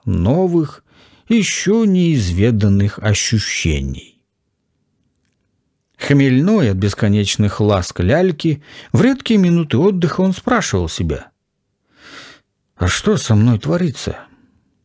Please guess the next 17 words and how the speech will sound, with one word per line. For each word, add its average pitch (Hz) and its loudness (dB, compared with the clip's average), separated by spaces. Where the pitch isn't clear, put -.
Неужели 104 2
это 160 -2
и 165 0
есть 180 -2
любовь, 127 -2
когда 113 2
вот 110 -2
так 110 -2
вот - -12
тёпленько?» 78 -4
А 220 2
лялька 214 0
себе 131 0
таких 143 -4
вопросов 113 0
не 117 4
задавала. 117 0